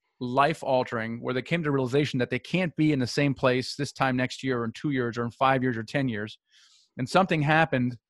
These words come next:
that is so specific where they said, "Enough is enough." And they make a choice right then and there that they want a different life. And it's that fundamental.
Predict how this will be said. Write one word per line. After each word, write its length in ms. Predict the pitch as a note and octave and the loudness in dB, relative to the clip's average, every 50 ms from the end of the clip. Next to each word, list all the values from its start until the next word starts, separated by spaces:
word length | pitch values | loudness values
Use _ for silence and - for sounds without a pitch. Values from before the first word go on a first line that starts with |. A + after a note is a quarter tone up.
| _ _ _ _ _ - | _ _ _ _ _ 0
that 140 | C3+ C3 C3 | 0 2 2
is 120 | B2 - | 0 0
so 140 | - D#3+ E3+ | 0 0 0
specific 800 | D#3 - - C#3+ - - - F3 - - A#2+ A#2 - - - _ _ _ | 0 -2 -4 -6 -4 -2 0 -2 0 -2 -4 -6 -6 -10 -20 _ _ _
where 120 | - C3 C3 | -2 0 0
they 140 | B2+ C3 | 0 0
said, 220 | B2 - - D3 C3+ | -2 0 0 0 2
"Enough 300 | C3 C3 C3 C#3+ C3+ - | 2 2 2 2 2 0
is 140 | C#3+ A#2+ B2 | -2 -2 -2
enough." 460 | B2+ C#3 C#3+ A2+ - - - - _ _ _ _ _ _ _ _ - | 0 0 0 0 -2 -6 -14 -20 _ _ _ _ _ _ _ _ -6
And 100 | - C#3 | -2 0
they 100 | D3 D3 | 0 2
make 180 | D3 F3 G3 - | 2 2 0 0
a 40 | F3 | -2
choice 420 | - - - F#3 F#3 E3 - - | -2 0 0 2 2 0 0 0
right 240 | C#3+ D3 D#3 C#3+ - | 2 2 2 2 0
then 140 | - D3+ D#3 | -2 -2 0
and 140 | D#3+ D3+ D#3 | 0 0 0
there 400 | G3 G3+ D#3+ B2+ A#2 B2 D3 C#3 - - D3+ - - - - - | 0 2 2 2 2 0 -2 -4 -8 -8 -8 -8 -10 -14 -8 -6
that 140 | C3 C3+ - | -6 -4 -2
they 60 | D3 | 0
want 220 | C#3+ C#3+ D3 C#3+ | 0 0 0 0
a 20 | C3+ | -2
different 280 | B2+ B2+ - C3+ B2+ | -4 -6 -8 -6 -4
life. 300 | C3 C3 - - - - _ _ _ _ _ _ _ _ _ | -4 -4 -6 -6 -12 -20 _ _ _ _ _ _ _ _ _
And 80 | - E3+ | -2 -2
it's 100 | F3+ - | 0 2
that 160 | - G3 F#3+ | 2 2 2
fundamental. 500 | - - G3+ G#3 G#3 G#3+ G#3+ D3 - - | 4 2 2 4 4 2 2 0 -2 -8